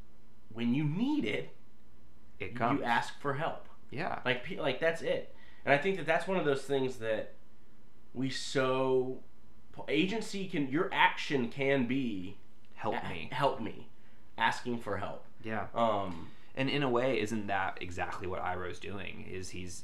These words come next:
Speaker 2: leaving a trail saying, "Help me,"
Speaker 1: Right.
Speaker 2: along the way.
Speaker 1: Yeah.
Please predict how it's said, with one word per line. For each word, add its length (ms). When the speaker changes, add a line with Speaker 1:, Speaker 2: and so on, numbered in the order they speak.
Speaker 2:
leaving 460
a 60
trail 420
saying, 300
"Help 260
me," 220
Speaker 1:
Right. 280
Speaker 2:
along 300
the 60
way. 320
Speaker 1:
Yeah. 220